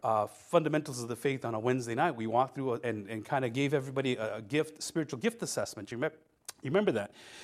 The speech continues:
And when we walked through that spiritual gift assessment, some of you found, "Hey, wow, I,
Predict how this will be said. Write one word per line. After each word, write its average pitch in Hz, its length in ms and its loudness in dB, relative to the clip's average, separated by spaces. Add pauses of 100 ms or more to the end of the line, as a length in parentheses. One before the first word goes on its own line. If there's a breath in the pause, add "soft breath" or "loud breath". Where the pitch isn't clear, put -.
(140 loud breath)
And 127 240 -2
when 131 140 -2
we 120 120 0
walked 156 260 6
through 147 80 2
that 120 140 2
spiritual 143 380 -2
gift 175 220 0
assessment, 156 580 -2
some 175 200 4
of 185 40 -8
you 156 80 0
found, 147 500 2
"Hey, 185 100 -6
wow, 196 260 -6
I, 143 140 2